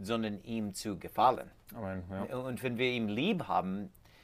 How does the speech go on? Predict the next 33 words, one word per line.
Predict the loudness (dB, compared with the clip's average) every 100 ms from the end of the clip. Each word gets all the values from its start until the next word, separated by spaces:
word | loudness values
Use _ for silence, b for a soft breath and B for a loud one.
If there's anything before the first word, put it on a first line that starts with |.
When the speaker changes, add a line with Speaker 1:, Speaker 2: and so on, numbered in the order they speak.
| b b
Speaker 1:
werden | -16 -4 2 2 2
wir | -2
ihm | -2 -2 -4
gefallen | 0 6 6 4 -2
wollen, | -6 -6 -8
Speaker 2:
Ja. | -6 -6
Speaker 1:
oder? | -4 -4 -6 -14 -20 -10
Speaker 2:
Ja, | 0 0 0 -12
Amen. | -6 -6 -6 -12 b b b b b b b b -20 -20 2
Und, | 4 8
ähm, | 10 12 10 4
<clears throat> | 6 10 10 8
das | 4
heißt | 2
dann | 4
auch | 2 2
in |
Vers | 0 0
zwei, | 2 4 6
"Denn | 4
ihr | 2
wisst, | 0 0
welche | -4 -2 -2
Gebote | -2 0 0 0
wir | 0 0
euch | 0
gegeben | -2 -2 -2 -2
haben | -2 -2
im | -6
Auftrag | -8 -8 -10
des | -10
Herrn | -10
Jesus." | -6 -6 -6 -12